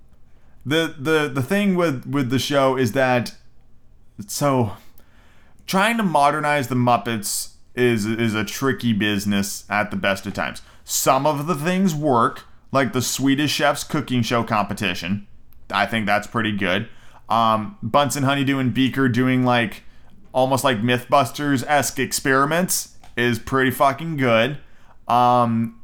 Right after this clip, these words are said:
Miss Piggy's, like, lifestyle fitness show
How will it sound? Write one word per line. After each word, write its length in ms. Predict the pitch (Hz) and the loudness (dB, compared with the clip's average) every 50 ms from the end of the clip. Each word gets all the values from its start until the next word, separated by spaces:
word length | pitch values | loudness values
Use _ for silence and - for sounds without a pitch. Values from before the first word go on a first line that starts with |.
| - - | -12 -8
Miss 260 | 131 139 160 147 - | -4 -4 -4 -4 -6
Piggy's, 560 | - - 160 165 156 180 180 175 170 143 131 | -4 -4 -2 -2 0 0 0 0 0 0 2
like, 300 | 160 143 135 123 107 - - - - - - - - - - - - - | 2 2 2 0 -2 -6 -14 -20 -20 -20 -20 -20 -20 -20 -20 -20 -14 -6
lifestyle 1200 | 113 120 131 127 135 156 - - - - - 180 160 165 165 165 160 156 156 156 151 147 143 123 | -2 2 2 2 2 2 -2 -4 -4 0 2 4 4 4 4 4 4 2 2 2 0 0 -2 -4
fitness 580 | 101 - - - 143 147 147 147 185 190 196 185 | -8 -12 -8 -2 -2 -2 -2 -2 -2 -2 0 -2
show 680 | - - - 208 202 202 214 220 226 226 220 196 - | -2 -2 2 4 4 6 6 4 2 0 -2 -4 -6